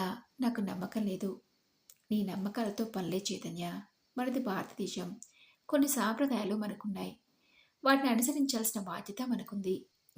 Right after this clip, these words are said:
కావ్య ఎప్పుడు వినదు. మధు పక్కగా కూర్చుంటూ అన్నది, "కానీ కావ్య, ఈ ఆచారాలు, శాస్త్రాలు, మూఢనమ్మకాలు, చైతన్య, నీలో నీ సిద్ధాంతాల పట్ల నమ్మకం కన్నా అది ఎలాగైనా అమలు పరచాలన్న మొండితనం కనిపిస్తుంది.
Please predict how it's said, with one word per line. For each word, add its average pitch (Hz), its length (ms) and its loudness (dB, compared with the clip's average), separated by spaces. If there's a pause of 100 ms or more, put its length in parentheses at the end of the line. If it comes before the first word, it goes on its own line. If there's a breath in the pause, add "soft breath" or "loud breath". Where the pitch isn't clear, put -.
(120)
కావ్య 240 300 4
ఎప్పుడు 226 360 2
వినదు. 185 520 -2 (240)
మధు 208 240 2
పక్కగా 247 440 -2
కూర్చుంటూ 196 520 -2
అన్నది, 190 480 -4 (540)
"కానీ 190 260 -2
కావ్య, 202 540 0 (260)
ఈ 240 80 4
ఆచారాలు, 190 680 2
శాస్త్రాలు, 196 680 2
మూఢనమ్మకాలు, 190 840 -2 (960 soft breath)
చైతన్య, 202 500 0 (320)
నీలో 285 320 4
నీ 220 140 2
సిద్ధాంతాల 240 540 0
పట్ల 226 320 -4
నమ్మకం 202 480 -2
కన్నా 190 440 -4 (300)
అది 208 140 -2
ఎలాగైనా 202 760 0 (420 loud breath)
అమలు 285 260 8
పరచాలన్న 220 480 2
మొండితనం 202 520 -2
కనిపిస్తుంది. 185 760 -2